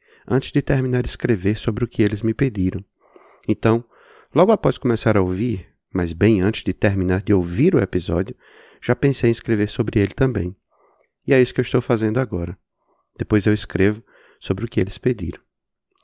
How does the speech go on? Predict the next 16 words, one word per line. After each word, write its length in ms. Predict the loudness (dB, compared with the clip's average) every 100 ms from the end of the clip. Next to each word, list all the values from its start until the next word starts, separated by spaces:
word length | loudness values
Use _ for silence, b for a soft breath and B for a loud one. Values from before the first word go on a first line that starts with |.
| b b b
Alguém 240 | b 2 2
pode 180 | 2 0
estar 200 | -2 0
pensando, 560 | 0 -2 -2 -4 -6 _ _ _ _ _ _
"Estou 220 | -6 -2
sentindo 400 | -2 -2 0 0
cheiro 340 | 0 0 0 2
de 80 |
enrolação 520 | 2 4 4 2 0 0
nesse 280 | 0 -4
texto." 460 | -6 -4 -4 -6 -18 _ _ _ _ _ b b b
Acertou. 600 | -4 0 -2 -2 -8 -8 _ _ -20 b b b b -2
Só 120 | -2
que 120 | 4
eu 60 | 4
imagino 540 | 4 2 2 0 0